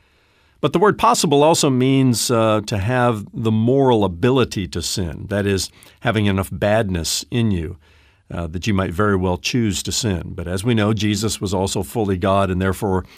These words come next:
had no badness in him at all. Now think about this, Brian. Jesus never even had a sinful thought.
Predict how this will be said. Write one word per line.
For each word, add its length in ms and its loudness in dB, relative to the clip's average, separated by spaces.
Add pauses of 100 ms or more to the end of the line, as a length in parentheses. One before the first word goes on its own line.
had 160 -2
no 140 -2
badness 640 -2
in 160 -4
him 220 -2
at 100 -6
all. 340 -2 (480)
Now 60 2
think 200 2
about 200 0
this, 160 2
Brian. 380 0
Jesus 540 0
never 360 0
even 300 0
had 180 0
a 40 2
sinful 400 -2
thought. 560 -2